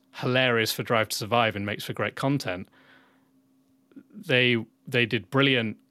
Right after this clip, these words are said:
uh, that year. I think it was where they finished fifth in the Constructors', uh, I wanna say twenty eighteen. And then since then, they've been, you know,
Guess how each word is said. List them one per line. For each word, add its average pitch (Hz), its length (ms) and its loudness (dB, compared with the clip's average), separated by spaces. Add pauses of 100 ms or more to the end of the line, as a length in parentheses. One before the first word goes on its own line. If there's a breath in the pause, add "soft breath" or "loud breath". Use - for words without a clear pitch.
uh, 110 160 0
that 120 160 -2
year. 117 240 0
I - 40 -2
think 113 180 -8
it 123 40 -10
was 117 120 -12
where 110 100 -4
they 104 60 -6
finished 104 300 -10
fifth - 480 -6 (100)
in 113 120 -10
the 104 60 -8
Constructors', - 880 -6 (240)
uh, - 20 -12
I 98 420 -6
wanna 110 120 -8
say 110 120 -8
twenty 110 240 -4
eighteen. 104 380 0
And 98 100 -8
then 104 140 -4
since 127 280 -2
then, 95 360 0 (640 loud breath)
they've 110 340 -2
been, 107 400 0 (440 soft breath)
you - 80 -6
know, 104 180 -2